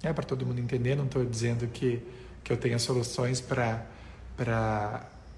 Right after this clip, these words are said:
pra todo mundo que, que tá passando por esse movimento de depressão, né, porque é uma doença. É, mas o que, o processo que acontece dentro de cada um é, é muito dentro de cada um. É, então, cada um aqui tá assistindo essa live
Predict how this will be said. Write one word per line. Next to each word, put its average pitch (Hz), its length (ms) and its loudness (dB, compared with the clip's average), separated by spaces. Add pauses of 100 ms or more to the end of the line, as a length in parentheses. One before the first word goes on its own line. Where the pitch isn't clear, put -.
(180)
pra 117 300 4
todo 135 340 2
mundo 143 340 0
que, 131 300 -2 (380)
que - 80 -12
tá 123 120 2
passando 123 380 0
por 135 100 -4
esse 123 200 0
movimento 117 500 2
de 113 80 0
depressão, 120 540 0
né, 220 100 2
porque 123 300 -4
é - 20 0
uma 104 100 0
doença. 110 580 0 (540)
É, 104 580 4 (460)
mas 120 440 4
o 120 60 -4
que, 135 140 -4
o 139 140 2
processo 135 460 2
que 143 80 -2
acontece 131 440 0
dentro 127 280 -2
de - 100 -10
cada 123 260 4
um 143 160 2 (520)
é, 135 440 2
é 131 120 2
muito 127 280 0
dentro 135 360 2
de - 80 -8
cada 123 260 4
um. 104 140 2 (840)
É, 156 180 0
então, 143 200 2
cada 135 280 4
um 151 120 4
aqui 175 260 0
tá 143 120 4
assistindo 135 420 0
essa 139 180 0
live 170 500 4